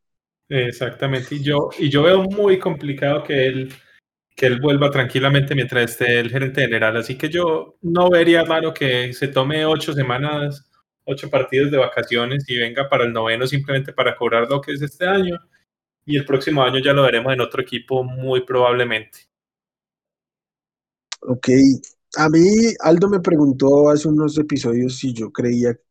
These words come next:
Speaker 2: que Rodgers podía llegar a Denver y yo dije que no, porque en ese momento lo que no veía era cómo podía salir de,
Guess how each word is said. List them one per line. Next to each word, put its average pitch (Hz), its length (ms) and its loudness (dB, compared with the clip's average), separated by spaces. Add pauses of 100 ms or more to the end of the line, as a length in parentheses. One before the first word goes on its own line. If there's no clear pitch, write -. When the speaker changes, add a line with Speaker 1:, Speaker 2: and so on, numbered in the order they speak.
(480)
Speaker 2:
que 104 640 -6 (240)
Rodgers 120 360 0
podía 120 240 2
llegar 117 220 0
a 113 80 -2
Denver 123 300 4
y 113 100 2
yo 110 180 -2
dije 120 260 -2
que 120 160 -2
no, 131 300 -4 (500)
porque - 280 -6
en 113 60 -2
ese 131 120 0
momento 135 360 4
lo 135 180 4
que 127 280 -2
no 117 400 0
veía 135 340 4
era 127 140 4
cómo 127 280 -2
podía 120 360 0
salir 117 340 -2
de, 110 540 -8